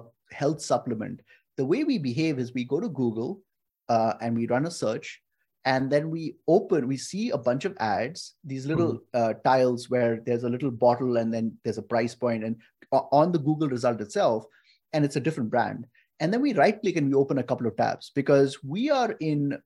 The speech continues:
Speaker 1: we don't have a relationship with the brand yet at this point. So we're kind of at a distance.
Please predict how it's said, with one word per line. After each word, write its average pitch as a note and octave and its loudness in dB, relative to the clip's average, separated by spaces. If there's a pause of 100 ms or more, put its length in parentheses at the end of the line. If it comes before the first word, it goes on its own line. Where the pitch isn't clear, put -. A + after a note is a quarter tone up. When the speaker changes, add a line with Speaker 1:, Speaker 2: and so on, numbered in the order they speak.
Speaker 1:
we F#3+ -6
don't A3+ 2
have G3+ 0
a - -2
relationship D3+ -2
with C3 0
the A2+ 0
brand B2+ 0
yet A2+ -2
at A#2+ -4
this A#2 -6
point. A#2 -2
So - -6
we're D3+ 2
kind A#3 0
of B3+ 2
at D3+ 2
a A#2+ -2
distance. A#2+ 0